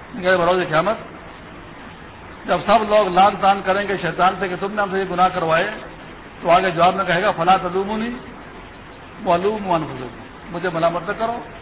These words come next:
ملامت کرو اپنے نفسوں کو۔ حدیث یہ فرمایا کہ مفہوم ہے کہ اللہ کا شکر ہے جس نے شیطان کے مکر کو وسوسہ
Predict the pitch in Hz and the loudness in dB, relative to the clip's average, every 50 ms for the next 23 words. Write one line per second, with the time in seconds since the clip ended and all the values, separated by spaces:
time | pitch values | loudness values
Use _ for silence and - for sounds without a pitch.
0 | - - - - - - 208 185 180 202 214 226 226 - - 185 185 185 170 170 | -18 -18 -18 -18 -14 -10 -6 0 4 4 4 4 2 0 -2 0 2 2 2 2
1 | 160 151 151 151 - 156 131 113 - - - - - - - - - - - - | 0 -4 -4 -6 -6 -10 -10 -10 -12 -16 -16 -18 -18 -18 -18 -18 -18 -18 -18 -18
2 | - - - - - - - - - - - - - - - - - - - - | -18 -18 -18 -18 -18 -20 -18 -18 -18 -18 -18 -18 -18 -18 -18 -18 -18 -18 -18 -18
3 | - - - - - - - - - - - - - - - - - - - - | -18 -18 -18 -18 -18 -18 -18 -18 -18 -18 -18 -18 -18 -18 -18 -18 -18 -18 -18 -18
4 | - - - - - - - - - - - - - - - - - 175 170 196 | -18 -18 -18 -18 -18 -18 -18 -18 -18 -18 -18 -18 -18 -18 -18 -14 -8 -4 -2 -2
5 | 185 175 190 190 175 165 165 160 165 190 196 196 196 180 165 143 160 196 185 170 | -2 0 -2 -2 -2 0 2 4 4 4 4 4 0 -2 -2 -2 -4 -2 -2 -2
6 | 180 233 - - - - - - - - - - - - - - - 190 180 196 | -2 -2 -4 -10 -14 -16 -16 -18 -18 -18 -18 -18 -18 -18 -12 -6 -4 0 0 2
7 | 185 175 160 - 160 170 214 202 208 226 - - - - - - - - - - | 0 0 -2 -4 -4 -2 2 4 4 4 2 0 -10 -14 -16 -18 -18 -18 -18 -18
8 | - - - - - - - - - 175 151 165 208 214 208 214 214 202 185 - | -18 -18 -18 -18 -18 -18 -18 -16 -14 -8 -2 -2 -2 -2 0 0 0 0 0 0
9 | 180 160 160 - 156 170 180 196 202 190 175 185 170 160 160 160 170 202 196 170 | -2 -2 -2 2 4 6 6 6 4 2 -4 -4 -4 -4 -4 -2 -2 -2 -2 -2
10 | 165 160 165 196 220 233 - - - - - - - - - - 165 180 196 185 | -2 0 0 0 -2 -2 -6 -10 -14 -16 -16 -18 -18 -18 -10 -2 0 0 2 2
11 | - 233 208 220 | 2 0 2 2